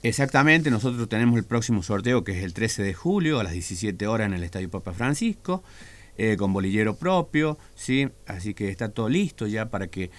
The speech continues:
se haga el sorteo, como siempre. Así que, bueno,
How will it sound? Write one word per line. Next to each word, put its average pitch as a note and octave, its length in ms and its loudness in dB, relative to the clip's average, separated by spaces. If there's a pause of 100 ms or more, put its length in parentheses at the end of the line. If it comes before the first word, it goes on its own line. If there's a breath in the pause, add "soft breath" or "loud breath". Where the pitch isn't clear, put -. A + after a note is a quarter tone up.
(160 loud breath)
se F#2+ 380 0
haga G#2+ 180 4
el G2+ 80 0
sorteo, D3 640 0
como F2+ 180 -2
siempre. C3 640 2 (380 soft breath)
Así A#2+ 300 -6
que, B2+ 200 2
bueno, F#3+ 340 2